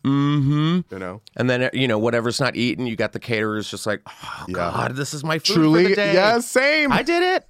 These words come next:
Speaker 2: <laughs>
Speaker 1: I did it.
Speaker 2: Shout out to caterers.
Speaker 1: Oh, the best was, like, when I was, like,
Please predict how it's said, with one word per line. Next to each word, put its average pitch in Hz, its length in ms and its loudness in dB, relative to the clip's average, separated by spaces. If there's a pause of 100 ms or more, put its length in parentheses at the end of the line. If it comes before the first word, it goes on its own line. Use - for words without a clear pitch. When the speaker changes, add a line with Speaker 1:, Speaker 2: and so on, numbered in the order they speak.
(160)
Speaker 2:
<laughs> - 180 -20
Speaker 1:
I 151 240 0
did 139 240 0
it. 107 180 -2 (920)
Speaker 2:
Shout 151 240 2
out 156 140 0
to 147 80 -4
caterers. 127 520 -4
Speaker 1:
Oh, 151 200 2
the 135 60 0
best 127 360 -2
was, 135 120 0
like, 117 160 -2
when 117 140 0
I 110 100 0
was, 107 200 -2
like, 107 220 -2